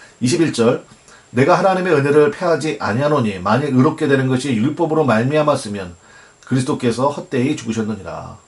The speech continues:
어, 그러니까 지금도 우리가 율법을 지켜야 될 그러한 의무가 우리 가운데 있다면 예수님의 십자가가 어, 헛되다는 것입니다.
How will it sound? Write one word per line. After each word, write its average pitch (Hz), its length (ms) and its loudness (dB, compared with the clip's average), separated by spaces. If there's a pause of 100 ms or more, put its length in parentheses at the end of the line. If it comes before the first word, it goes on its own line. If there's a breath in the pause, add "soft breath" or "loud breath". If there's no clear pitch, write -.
(140)
어, 82 240 -16 (360 soft breath)
그러니까 - 180 -10
지금도 196 280 2
우리가 160 180 2
율법을 160 340 0
지켜야 139 420 2
될 127 320 2
그러한 113 300 -2
의무가 135 300 2
우리 113 120 2
가운데 123 240 -2
있다면 107 640 -4 (480 loud breath)
예수님의 185 420 0
십자가가 151 760 2 (320)
어, 95 60 -16
헛되다는 220 540 -2
것입니다. - 480 -6